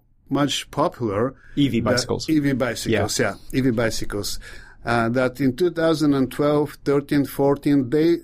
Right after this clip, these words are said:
Speaker 1: the sales of electric bicycles surpassed the, the sales of a regular bike.
Speaker 2: Why, why do you think that is?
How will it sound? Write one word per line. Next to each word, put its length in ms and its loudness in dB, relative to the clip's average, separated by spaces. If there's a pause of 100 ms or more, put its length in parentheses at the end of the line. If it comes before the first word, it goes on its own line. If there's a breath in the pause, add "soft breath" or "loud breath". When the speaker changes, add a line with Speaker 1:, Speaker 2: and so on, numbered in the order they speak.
Speaker 1:
the 140 -4
sales 480 0
of 260 -6
electric 440 0
bicycles 520 -2
surpassed 540 -2
the, 80 -6
the 180 -6
sales 420 -4
of 140 -6 (100)
a 80 -4
regular 360 0
bike. 320 -10
Speaker 2:
Why, 240 0
why 240 0
do 60 -4
you 80 0
think 220 -2
that 200 -2
is? 300 -4